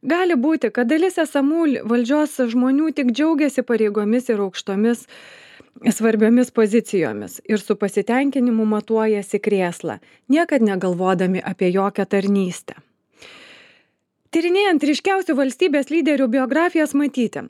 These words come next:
kad sėkmingi valstybių vadovai visuomet gebėjo kalbėti su paprastais žmonėmis, o tų, kurie negebėjo sekėjų suprasti, girdėti su, ir su jais kalbėti, paprasčiausiai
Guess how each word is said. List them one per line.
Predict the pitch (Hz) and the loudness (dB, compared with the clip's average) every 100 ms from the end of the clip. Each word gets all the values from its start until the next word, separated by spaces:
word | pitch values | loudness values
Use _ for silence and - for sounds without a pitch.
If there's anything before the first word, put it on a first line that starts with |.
| - 185 | -16 -2
kad | 262 349 | -2 0
sėkmingi | 339 370 359 294 | -2 0 2 2
valstybių | 277 240 302 262 262 | 2 0 0 0 0
vadovai | 240 269 269 262 | 0 0 2 2
visuomet | 240 247 262 339 | 0 0 0 2
gebėjo | 262 269 254 262 226 - - | 2 0 2 2 0 -4 -6
kalbėti | 220 202 240 247 226 | -2 0 0 0 -2
su | 214 | -2
paprastais | 202 190 185 - 196 175 | -2 -2 -4 0 0 2
žmonėmis, | 196 190 185 170 - - - - - - - | 0 2 2 0 -6 -18 -20 -18 -20 -20 0
o | 262 | 0
tų, | 254 392 302 | 2 -4 0
kurie | 294 320 | 0 2
negebėjo | 277 214 220 214 339 339 294 | 0 0 0 0 0 2 0
sekėjų | - 254 254 254 240 | 0 -2 0 0 0
suprasti, | 240 233 240 233 - 208 | -2 -4 0 -2 0 -2
girdėti | 208 208 190 262 285 254 233 - - | 0 -4 -2 -2 0 -2 -4 -10 -16
su, | - | -2
ir | 220 196 185 | 0 0 -4
su | - | -2
jais | 202 302 330 | 2 2 2
kalbėti, | 285 262 254 240 214 | 2 2 2 0 -2
paprasčiausiai | 190 175 185 - 226 226 - 220 | -8 -6 -8 -2 0 0 0 0